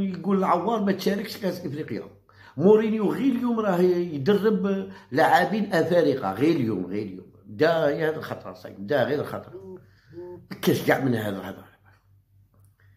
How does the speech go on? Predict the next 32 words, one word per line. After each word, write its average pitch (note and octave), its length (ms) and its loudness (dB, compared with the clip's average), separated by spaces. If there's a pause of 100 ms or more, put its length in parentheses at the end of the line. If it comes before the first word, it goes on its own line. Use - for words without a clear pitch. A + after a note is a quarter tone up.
(580)
هذا F3 160 6
الهضره D3+ 360 4
كاع D3+ 220 0
ما E3 60 0
كاش C3+ 260 -2
منها A#2 200 -2
نعطيكم G2 500 -8
رسمي. G2+ 340 -10
هذو E3+ 180 4
الناس G3 280 4
اللي F3+ 100 -6
كانوا F3 240 -2
يقولوا E3 280 -2
لكم C#3+ 180 -2
باللي C#3 180 -2
الباتشي C3+ 360 -2
تعاود D#3+ 340 0
قادرين D3+ 420 4
يكذبوا B2+ 420 -2
عليكم، B2+ 220 -6 (240)
وساجين F#3+ 560 4
في A#3+ 60 -2
الكذبه. F#3+ 640 0 (440)
يعني C3 320 -6
في C3+ 60 -6
الكذب C#3+ 380 -4
والله B2+ 240 0
ما C#3 120 -2
كان G3+ 240 -2
اللي G3 160 0
ينجم F#3+ 380 2
لهم. C3 280 -2